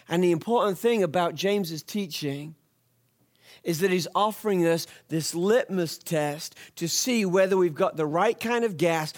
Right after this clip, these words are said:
the right kind of fuel, the right kind of faith within us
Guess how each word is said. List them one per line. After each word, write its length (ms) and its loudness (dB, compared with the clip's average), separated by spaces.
the 100 -4
right 320 2
kind 220 0
of 100 -2
fuel, 440 0
the 100 -2
right 300 2
kind 200 2
of 80 0
faith 540 2
within 400 4
us 760 -2